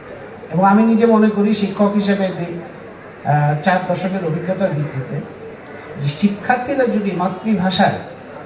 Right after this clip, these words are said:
লেখাপড়া করার সুযোগ পায়, তাহলে তাদের মধ্যেকার যে সৃজনশীলতা, কৌতূহল, তাদের ভেতরের যে অনুসন্ধিৎসা, সেটা যেভাবে প্রকাশিত হয়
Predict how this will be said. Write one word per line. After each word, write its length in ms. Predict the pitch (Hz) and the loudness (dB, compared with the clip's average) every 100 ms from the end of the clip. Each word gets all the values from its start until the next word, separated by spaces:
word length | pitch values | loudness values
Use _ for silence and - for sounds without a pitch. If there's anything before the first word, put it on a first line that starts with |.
| - - - - - - | -16 -18 -16 -16 -16 -2
লেখাপড়া 440 | 156 170 202 208 208 | -2 2 2 4 2
করার 300 | 196 190 185 | 4 4 2
সুযোগ 360 | - 175 190 - - | 0 0 0 0 2
পায়, 240 | 143 - - - - - - - - - - | 2 0 -8 -16 -18 -18 -18 -18 -18 -12 0
তাহলে 440 | 180 214 226 175 | 6 6 6 4
তাদের 340 | 147 135 196 196 180 | 2 0 0 0 -2
মধ্যেকার 540 | - 202 202 202 - | 0 0 2 0 0
যে 220 | 185 185 | -2 -2
সৃজনশীলতা, 840 | - 180 190 180 175 175 175 170 170 170 175 | -2 -4 -2 -2 -2 -2 2 4 4 2 -2
কৌতূহল, 540 | 185 - 175 180 170 170 - - - 151 - - 214 - - - - - - - - | -6 -4 0 0 0 -6 -10 -14 -14 -14 -8 2 2 2 -4 -6 -12 -16 -18 -18 -8
তাদের 240 | - 170 185 | -2 0 2
ভেতরের 440 | 175 175 196 196 | 2 2 2 2
যে 160 | - 180 165 147 - | 0 -2 -2 -4 -2
অনুসন্ধিৎসা, 840 | 185 202 202 208 208 247 - - - - - - - - - - | 2 4 4 4 4 2 -2 -4 -6 -10 -16 -16 -16 -16 -16 -12
সেটা 280 | - 190 214 | -4 -2 0
যেভাবে 360 | 226 220 226 220 | 2 4 4 4
প্রকাশিত 540 | 208 175 214 208 226 | 0 0 0 0 0
হয় 300 | 202 131 104 | 2 2 -2